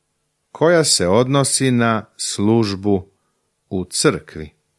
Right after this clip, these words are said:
Siguran sam da Jovan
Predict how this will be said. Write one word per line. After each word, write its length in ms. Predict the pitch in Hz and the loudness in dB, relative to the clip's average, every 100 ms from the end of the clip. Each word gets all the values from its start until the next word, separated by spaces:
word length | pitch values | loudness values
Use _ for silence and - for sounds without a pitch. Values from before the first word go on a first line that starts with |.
| _ _ _ _ _ _ _ _ _ _ _ _ _ _ _ _ _ _ _ - | _ _ _ _ _ _ _ _ _ _ _ _ _ _ _ _ _ _ _ -10
Siguran 600 | - 208 202 170 139 120 | -4 -2 2 4 4 2
sam 260 | - 113 | 0 2
da 100 | 104 | 2
Jovan 640 | 95 101 131 143 139 127 | 2 4 4 4 2 0